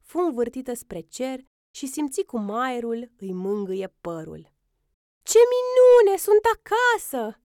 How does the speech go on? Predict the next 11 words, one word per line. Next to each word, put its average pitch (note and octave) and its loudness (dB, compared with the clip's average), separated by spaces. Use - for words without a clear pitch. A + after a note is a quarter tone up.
Uite, A#4+ 2
uite - -4
ferma! A#4 2
Uite-i C#5 2
pe A4 2
unchiul A#4 4
Henry A4+ 2
și - -10
pe G#4 -4
mătușa A4 -2
Em! C#4+ -2